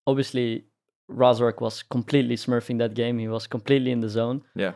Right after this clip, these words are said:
Speaker 1: Um, but I also think he saw that he could do that, you know, and then Oscar saw we could win, and then we all saw that, you know, we are a team that can actually beat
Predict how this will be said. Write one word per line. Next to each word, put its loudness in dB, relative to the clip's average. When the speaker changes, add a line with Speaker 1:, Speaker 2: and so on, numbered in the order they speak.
Speaker 1:
Um, -4
but 2
I -2
also 0
think -8
he 2
saw 2
that -4
he -4
could 0
do 6
that, 2
you -2
know, 0
and 0
then 0
Oscar 2
saw -2
we -2
could -6
win, 0
and -4
then 0
we 4
all 4
saw 2
that, -2
you -6
know, -6
we 4
are 4
a -4
team 4
that 0
can 0
actually -6
beat -6